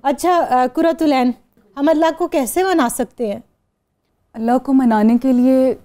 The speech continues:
Speaker 2: जैसे आप पहले बात करी हैं ख़वातीन के किरदार की और हमारे लिए तकवा क्या है, हमें देखना होगा हुजूर गौसे आज़म की वालिदा की तरफ। तकवा हमें वहाँ से मिलता है कि कैसे गौस पैदा होता है, फिर वो सैयदजादा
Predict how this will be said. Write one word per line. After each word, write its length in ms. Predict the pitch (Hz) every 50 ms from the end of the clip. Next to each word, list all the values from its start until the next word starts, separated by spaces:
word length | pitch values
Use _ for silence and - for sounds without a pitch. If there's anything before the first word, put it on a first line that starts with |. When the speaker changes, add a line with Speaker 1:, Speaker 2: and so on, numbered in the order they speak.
| _ -
Speaker 2:
जैसे 380 | 190 226 220 208 - - 247 262
आप 240 | - 233 220 214 - -
पहले 220 | 240 220 220 247
बात 320 | 208 190 208 202 202 202 -
करी 220 | - 240 233 240 247
हैं 180 | 247 254 262
ख़वातीन 560 | 254 - 214 196 220 208 - 226 233 240 240 240
के 160 | - - 240
किरदार 480 | - - 233 190 170 190 190 196 214
की 200 | 214 - - 262
और 80 | 269 240
हमारे 360 | 220 226 214 202 190 196 233
लिए 180 | 220 226 247 254
तकवा 420 | 254 - 202 - - 202 226 226
क्या 220 | 226 - 220 175 165
है, 240 | 156 147 175 185 _ _ _ _ _ _ _ _ _ _ _ _ _ 254
हमें 220 | 254 277 277 214
देखना 360 | 208 226 220 - - 247 277
होगा 300 | 285 254 240 226 226 269
हुजूर 400 | 262 233 240 214 202 226 233 226
गौसे 340 | 202 214 214 202 202 - 240
आज़म 320 | 226 202 196 185 226 233
की 140 | 220 - 247
वालिदा 500 | 214 202 185 190 190 190 170 180 196 202
की 180 | 190 - - 196
तरफ। 260 | - 160 139 139 - _ _ _ _ _ _ _ _ -
तकवा 360 | 247 - 233 240 294 302 311
हमें 180 | 285 247 269 269
वहाँ 240 | 214 226 208 269 294
से 120 | - 311
मिलता 340 | 269 214 180 175 - - 151
है 160 | 175 175 175 _ _ _ _ _ _ _ _ -
कि 60 | 226 -
कैसे 300 | 294 294 277 - 370 370
गौस 360 | 277 226 226 226 247 277 -
पैदा 300 | - - 269 240 202 233
होता 320 | 226 214 202 185 - 208 202
है, 100 | 196 196
फिर 200 | - - 247 233
वो 160 | 240 269 294
सैयदजादा 760 | - - 240 226 233 262 226 220 262 233 220 202 262 302